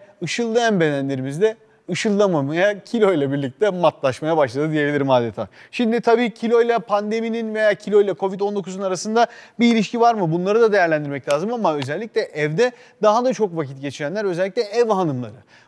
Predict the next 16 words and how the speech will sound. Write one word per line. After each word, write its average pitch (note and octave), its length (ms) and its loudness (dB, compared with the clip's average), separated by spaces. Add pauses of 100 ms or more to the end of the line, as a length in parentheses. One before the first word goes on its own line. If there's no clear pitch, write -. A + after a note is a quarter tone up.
Bugün A3 360 4
bu G3 140 0
bölüm G3 220 2
sizler E3+ 300 0
için. C#3+ 180 -6
Evde D#3 440 0
neler D3+ 240 2
yapmanız C#3+ 420 -6
gerekiyor, B2 320 -4
nelere C#3+ 300 -2
dikkat D3 260 -4
etmeniz C#3 260 -10
gerekiyor? C#3+ 400 -2 (400)
Bunları B3+ 560 2 (760)
ipuçları F#3 600 2
eşliğinde F#3 680 0